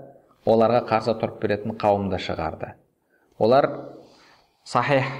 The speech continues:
Пайғамбарымыз саллаллаху алейхи вассаламның сөздерін, нақты айтқан сөздерін кірітілген жалғаннан, қатеден, қателесулерден ажыратып берді. Ә, және Пайғамбар саллаллаху алейхи вассаламның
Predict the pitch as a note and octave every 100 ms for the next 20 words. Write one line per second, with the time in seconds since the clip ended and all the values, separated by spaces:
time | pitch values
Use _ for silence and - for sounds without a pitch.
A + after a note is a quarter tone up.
0 | - B2+ A#2 A2+ A2 A2+ A#2 A2+ G#2 G2+
1 | A2 G#2 G#2 G2 B2 C#3 - - G#2 A2
2 | - G2+ G#2 G#2+ - G2+ G2+ G#2 G2 G2+
3 | B2 C#3+ - - - _ - A#2 A2+ A2
4 | G#2+ G2 A2 A2+ F#2+ F2+ G#2 A2 G#2+ G2+
5 | - - A#2+ - G#2 A2+ G#2+ A2 G#2+ G#2
6 | - - A#2 A2+ A2+ G2+ - G2 F#2 -
7 | B2 B2+ - G#2 G2+ F#2+ - - A2 A#2+
8 | C#3 D3+ D#3+ D#3 - - _ _ _ -
9 | F#2+ F#2 F#2 G#2 A2+ C3+ C3+ - - _
10 | _ _ A2+ A2 G#2 - G#2 G#2+ G2+ G2+
11 | G2